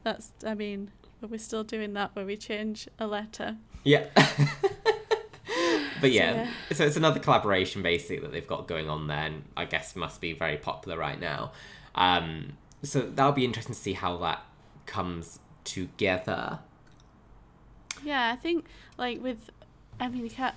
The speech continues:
Speaker 1: I know we've said this years ago, like, everything is, like, a reskin of what's already there.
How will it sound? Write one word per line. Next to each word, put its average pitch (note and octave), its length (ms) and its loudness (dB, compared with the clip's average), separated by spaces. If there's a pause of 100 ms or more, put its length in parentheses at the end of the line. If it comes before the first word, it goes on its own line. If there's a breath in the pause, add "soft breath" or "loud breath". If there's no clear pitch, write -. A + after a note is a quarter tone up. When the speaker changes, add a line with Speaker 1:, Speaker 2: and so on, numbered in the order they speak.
(180)
Speaker 1:
I A#3+ 60 -4
know B3+ 120 -4
we've A#3+ 140 -8
said A#3 220 -8
this A3 220 -10
years A#3 280 -6
ago, G#3+ 220 -8
like, F#3+ 240 -8 (180)
everything A3 440 -8
is, G3+ 160 -10
like, G3+ 220 -12
a G3+ 60 -8
reskin G#3 600 -8
of F#3+ 140 -10
what's - 240 -12
already G3 320 -8
there. G3 460 -6